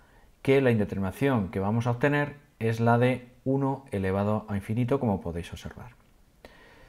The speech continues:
Si utilizamos el tercer secreto que hemos visto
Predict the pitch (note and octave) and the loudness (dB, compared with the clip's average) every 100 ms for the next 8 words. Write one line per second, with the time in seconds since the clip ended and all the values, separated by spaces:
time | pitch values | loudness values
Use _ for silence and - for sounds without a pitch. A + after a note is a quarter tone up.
0 | - - A2 G#2+ G#2 D3+ D3 A2 G#2 F#2 | -10 -2 0 0 2 4 4 2 -2 -4
1 | F#2 - - G#2+ C3 C#3+ G#2+ F#2+ F#2+ G2+ | -4 -6 -4 0 4 4 2 -2 -4 -2
2 | C#3 C#3 - F2 | -2 -2 -4 -6